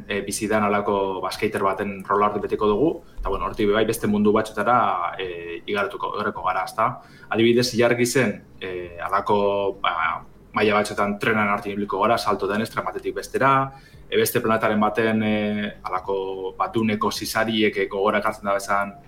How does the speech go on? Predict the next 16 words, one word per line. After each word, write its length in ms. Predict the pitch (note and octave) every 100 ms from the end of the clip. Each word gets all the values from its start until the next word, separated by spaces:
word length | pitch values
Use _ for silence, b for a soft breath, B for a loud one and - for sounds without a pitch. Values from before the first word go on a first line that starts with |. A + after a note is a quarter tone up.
| b b -
ba, 180 | - -
sisari 300 | - A2 G#2
erraldoiek 420 | G#2+ G#2 G#2 G2
dauz, 140 | A2 G2+
arriskoak, 600 | G2 G#2 - A#2 A#2 A2+
ez, 140 | A#2+
eta 100 | A2
horren 160 | G2+ G#2
artien 300 | G#2 G#2 G2
bezaltuka 420 | F#2+ G#2+ G#2 G2
ibilko 240 | G2+ G#2 G#2
gara, 140 | A#2
eta 80 | G#2+
alako 240 | A2 G#2
gauzak, 280 | A2 G2+ -
e, 160 | F#2